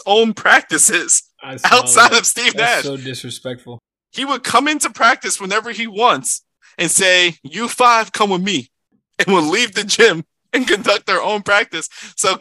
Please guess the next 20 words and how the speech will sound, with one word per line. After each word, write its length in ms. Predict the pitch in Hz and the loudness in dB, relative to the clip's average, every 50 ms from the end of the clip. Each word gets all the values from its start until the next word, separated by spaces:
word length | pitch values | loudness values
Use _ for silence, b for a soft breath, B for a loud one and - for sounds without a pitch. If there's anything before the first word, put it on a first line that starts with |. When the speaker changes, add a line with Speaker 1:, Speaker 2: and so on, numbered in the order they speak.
| _ | _
Speaker 1:
Kyrie 480 | - - 214 226 226 220 214 233 254 262 | -4 0 2 4 4 4 2 2 0 0
was 200 | 240 214 208 196 | 0 0 0 0
the 100 | - 190 | -2 -2
one 240 | 180 190 202 185 190 | -2 -2 -2 0 0
saying, 280 | - - 196 180 175 175 | 0 0 0 0 0 2
"No, 200 | 196 202 196 165 | 2 2 2 0
we 120 | 151 175 | -2 -6
running 280 | 185 190 196 190 180 165 | -6 -6 -6 -4 -6 -6
with 140 | 156 156 | -8 -4
this 240 | - 196 190 - - | -2 0 0 2 4
lineup," 480 | 170 165 151 160 165 160 151 151 147 139 _ | 4 4 4 4 2 0 -2 -4 -6 -10 _
because 320 | - - - - 202 190 220 | -14 -10 -8 -8 -6 -4 -4
of 160 | 190 185 185 B B B B 170 147 | -6 -6 -8 B B B B -10 -4
some 220 | - - 320 294 | -2 0 0 0
practices 580 | 233 - 208 208 - - - - - - 220 208 | 2 2 2 2 2 0 -4 -2 0 0 -2 -2
that 180 | - 180 160 - | -2 -4 -4 -2
he 140 | - 196 190 - | -4 -4 -2 0
had 340 | 185 147 170 165 147 143 _ _ _ _ _ _ _ _ _ _ _ - | 0 0 0 -2 -2 -4 _ _ _ _ _ _ _ _ _ _ _ -16
drawn 340 | 202 - - 165 151 147 139 147 | -8 -4 0 0 0 0 0 -2
up. 180 | 147 117 - | -4 -4 -6